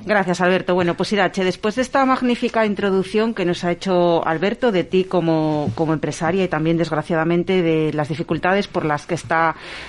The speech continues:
atravesando tu sector, nos gustaría conocerte un poco más, eh, como empresaria, que nos expliques el concepto de tus negocios, el tipo de comida que ofreces a tus clientes, en definitiva, en definitiva,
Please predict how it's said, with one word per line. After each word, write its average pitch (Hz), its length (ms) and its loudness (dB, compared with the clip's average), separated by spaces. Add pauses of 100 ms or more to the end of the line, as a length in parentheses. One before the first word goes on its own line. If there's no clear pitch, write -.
(120)
atravesando 196 760 2
tu 190 140 -2
sector, 240 440 0 (380)
nos 202 160 0
gustaría 202 420 0
conocerte 311 520 0
un 240 140 2
poco 247 240 2
más, 247 400 2 (400)
eh, 196 180 2
como 180 220 2
empresaria, 226 760 2
que 202 100 0
nos 180 180 0
expliques 233 840 2
el 190 120 0
concepto 220 380 -2
de 214 60 0
tus 214 180 -2
negocios, 220 540 0
el 175 140 0
tipo 233 280 0
de 226 100 0
comida 190 720 2
que 170 160 2
ofreces 170 340 -4
a 165 60 -6
tus - 160 -6
clientes, 220 420 -2
en 196 100 2
definitiva, 185 540 0
en 277 480 2
definitiva, 190 560 -2